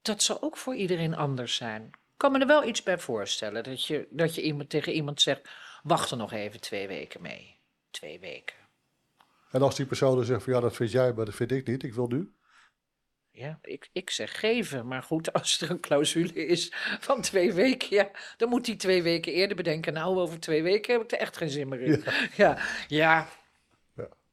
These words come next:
Speaker 2: Dat maakt het lastig.
Speaker 1: Ja.
Speaker 2: Met andere woorden, zo'n proeftuin is er
Speaker 1: Ik
Speaker 2: juist
Speaker 1: ben blij
Speaker 2: bedoeld.
Speaker 1: met die proeftuin, laat ze maar kijken. Wat, eh, over inderdaad artsen, apothekers, wachttijden, wel, niet, leeftijd, dat weet ik niet.
Speaker 2: Eh, je bent nu bijna zeventig. Eh, bij de opname die we nu hebben met elkaar.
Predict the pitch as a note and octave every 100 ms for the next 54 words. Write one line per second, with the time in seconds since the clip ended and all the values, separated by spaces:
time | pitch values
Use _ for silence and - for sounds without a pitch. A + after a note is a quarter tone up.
0 | _ _ _ _ _ _ _ C3 B2 A#2
1 | A#2+ A2 A2 - B2 F#3+ A3+ A#3 G3 -
2 | _ _ _ _ _ B2+ C#3 C3+ B2 C3
3 | E3 C3 B2 C3+ E3 - D#3 G#3 G#3 B2+
4 | B2 A#3 F3 C#3+ E3 D3 D#3+ G#3+ C4+ E4
5 | - A#3+ E3 D#3 - B2 - G2+ F2+ -
6 | C3 C3+ - C3 C#3+ C3+ D#3+ - D#3 C#3+
7 | C#3+ C#3+ - C#3+ C#3+ - G#2+ C3+ C3 D3
8 | C#3 D3+ C#3 B2+ C#3 - D3 C#3+ C3+ C3
9 | C#3+ C#3+ C#3 C3+ B2 C3+ C#3+ - C3 C#3
10 | - B2+ B2 G#2 G#2 - G2+ - _ _
11 | _ - B2+ A#2+ A#2 D#3 A#2+ E3 E3 B2+
12 | A#2 G#2+ G#2 C#3+ D#3+ F3 G#3 A3+ - _
13 | - F3 B2+ D#3 C3+ B2+ E3 D3 D#3 C#3+
14 | C3+ C3 B2 A#2 D3 F3+ F3+ E3+ - F#3
15 | B3+